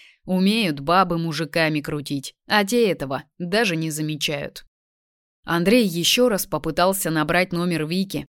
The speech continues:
но на том конце провода он услышал только равнодушные гудки. Убрал телефон в карман и занялся работой. Сегодня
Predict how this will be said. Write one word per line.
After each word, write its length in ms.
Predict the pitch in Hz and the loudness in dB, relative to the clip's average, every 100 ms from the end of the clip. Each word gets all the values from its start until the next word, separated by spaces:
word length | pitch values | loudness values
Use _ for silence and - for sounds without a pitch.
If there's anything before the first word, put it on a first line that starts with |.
| - | -4
но 180 | 170 | 0
на 160 | 170 165 | 2 2
том 300 | 151 208 196 - | 2 0 0 -2
конце 380 | 170 170 180 | 0 4 2
провода 520 | 165 185 208 165 143 - | 2 2 2 0 -2 -2
он 180 | 190 190 | 0 0
услышал 520 | 180 214 226 190 156 | 0 -2 -2 -2 -2
только 320 | 196 196 190 | 0 0 0
равнодушные 680 | 165 160 170 175 208 208 196 | -4 -2 -2 0 0 0 0
гудки. 480 | 190 208 - 175 160 _ _ _ _ - | 0 -4 -4 -6 -6 _ _ _ _ -4
Убрал 400 | 170 165 196 233 | 0 4 4 4
телефон 480 | 165 151 147 180 | 0 -2 -2 -4
в 60 | 196 | -2
карман 480 | 175 165 165 156 156 _ _ | -2 0 0 -2 -6 _ _
и 120 | 180 | -2
занялся 540 | 165 165 160 156 214 | 0 0 0 0 0
работой. 520 | 202 143 147 151 147 - _ _ _ _ _ _ | -2 -4 -8 -12 -14 -16 _ _ _ _ _ _
Сегодня 640 | - - 160 180 185 147 | -2 0 2 2 2 -2